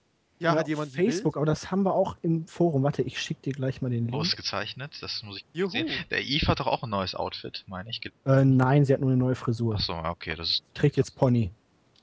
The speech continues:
Speaker 1: Äh.
Speaker 2: Ja, ich weiß, ein Pferd so ist nicht so schön im Ring, aber
Speaker 3: Solange sie sich nicht in anderer Hinsicht auch noch zum Pferd entwickelt.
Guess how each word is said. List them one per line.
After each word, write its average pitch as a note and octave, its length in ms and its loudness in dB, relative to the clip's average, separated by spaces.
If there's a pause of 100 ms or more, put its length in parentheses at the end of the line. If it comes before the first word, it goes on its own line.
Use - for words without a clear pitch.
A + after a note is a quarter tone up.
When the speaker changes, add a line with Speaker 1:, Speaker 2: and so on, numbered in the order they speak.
(720)
Speaker 1:
Äh. G3+ 360 8 (1700)
Speaker 2:
Ja, C#3 140 8
ich C#3+ 180 4
weiß, D3+ 240 6
ein C#3+ 80 0
Pferd D#3 380 4
so D3+ 300 4
ist D3 200 0
nicht D3+ 140 2
so C#3+ 100 0
schön D#3 220 2
im B2 120 2
Ring, A#2 380 -2
aber B2 320 0 (1120)
Speaker 3:
Solange G#2 340 2
sie G#2+ 120 -2
sich A2 120 2
nicht A2 160 -4
in G#2+ 100 -6
anderer A#2 280 -2
Hinsicht A2 320 -2
auch G#2+ 120 -2
noch A#2 140 -4
zum A2+ 160 -4
Pferd - 440 -2
entwickelt. - 440 -8